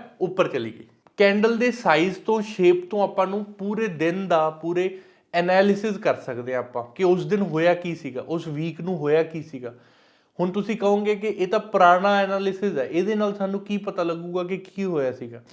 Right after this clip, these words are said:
ਬਿਲਕੁਲ ਸਹੀ ਗੱਲ ਹੈ, ਇਹ ਐਨਾਲਿਸਿਸ ਪੁਰਾਣਾ, ਇਹਦੇ 'ਚ ਕੋਈ ਫਿਊਚਰ ਦੀ ਵਿੱਚ ਇਹਦੀ ਕੋਈ ਗੱਲ ਨਹੀਂ ਹੈਗੀ।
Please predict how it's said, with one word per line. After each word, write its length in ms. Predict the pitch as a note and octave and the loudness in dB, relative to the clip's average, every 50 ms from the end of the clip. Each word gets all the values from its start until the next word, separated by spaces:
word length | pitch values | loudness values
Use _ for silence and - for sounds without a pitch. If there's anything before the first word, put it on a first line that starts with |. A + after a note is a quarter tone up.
| - - A#2 | -20 -8 -4
ਬਿਲਕੁਲ 320 | A#2+ C#3+ C#3 C#3+ G3 G3 | -2 -2 0 0 0 0
ਸਹੀ 260 | F#3+ F3+ F3 F#3 F3 | 0 0 -2 -2 0
ਗੱਲ 220 | F#3 F3+ F3 E3+ F3+ | 0 0 0 0 -2
ਹੈ, 60 | F3 | -2
ਇਹ 220 | - D#3+ D#3+ E3+ | -2 0 0 0
ਐਨਾਲਿਸਿਸ 520 | E3+ D#3+ D#3+ D#3+ D#3+ D#3+ D3+ D#3 D#3+ F3 D#3+ | 0 0 -2 -2 -4 -4 -6 -6 -8 -8 -8
ਪੁਰਾਣਾ, 440 | D#3+ - D3 C3+ B2+ B2 C3+ D3 D3+ | -4 0 2 2 2 2 0 -2 -2
ਇਹਦੇ 200 | D3+ D3+ D#3+ D#3 | -2 -4 -6 -8
'ਚ 60 | D#3 | -8
ਕੋਈ 180 | - D#3 D#3 | -6 -6 -6
ਫਿਊਚਰ 440 | D3+ D#3 - D3 C#3 C3+ C#3 D#3+ D#3 | -6 -6 -8 -8 -8 -4 -2 -2 -2
ਦੀ 200 | C#3+ C3+ C#3 D#3 | -2 -4 -8 -8
ਵਿੱਚ 300 | D3+ C#3 C#3+ C#3 C#3 - | -6 -6 -6 -6 -6 -6
ਇਹਦੀ 160 | D3 C#3+ D3+ | -6 -6 -6
ਕੋਈ 160 | C#3+ D3 C#3+ C#3+ | -6 -6 -6 -2
ਗੱਲ 280 | C3+ C3 B2+ B2+ B2+ | 0 0 0 -2 -4
ਨਹੀਂ 140 | C3+ C#3 C3+ | -8 -10 -10
ਹੈਗੀ। 300 | C3 B2 B2+ D3 E3 | -10 -10 -10 -12 -12